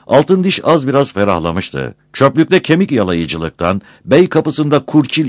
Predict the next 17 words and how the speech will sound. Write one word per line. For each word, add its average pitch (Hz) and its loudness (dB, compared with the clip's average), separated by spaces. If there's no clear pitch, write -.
it 196 -4
olmaktan 113 0
kurtulacaktı. 87 -4
Yoksula 165 2
karşı 151 2
zalımın 104 2
şamarı 95 2
olmayacaktı. 78 -2
Başı 110 0
dik, 127 0
alnı 101 2
açık. 87 -2
Hüseyin 160 0
Bekir 139 -4
Bey'in 135 0
evini 104 -2
doğrultmuştu. 71 -8